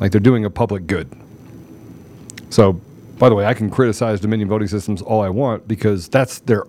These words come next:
only job. Their only job is to do a public good for government entities. That's it.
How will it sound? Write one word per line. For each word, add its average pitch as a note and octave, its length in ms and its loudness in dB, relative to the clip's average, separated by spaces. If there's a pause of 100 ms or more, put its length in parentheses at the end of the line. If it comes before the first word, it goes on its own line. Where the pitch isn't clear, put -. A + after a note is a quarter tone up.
only C3 380 2
job. A2 340 -6 (1080)
Their D3 260 6
only F3 320 2
job C#3 360 0
is A2+ 120 -4
to B2 80 -4
do A#2 160 0
a G#2+ 40 2
public D3 520 -2
good A#2+ 320 -2 (340)
for A#2 420 4 (200)
government C#3+ 600 0 (140)
entities. A#2 540 -2 (1200)
That's B2+ 380 4
it. - 340 2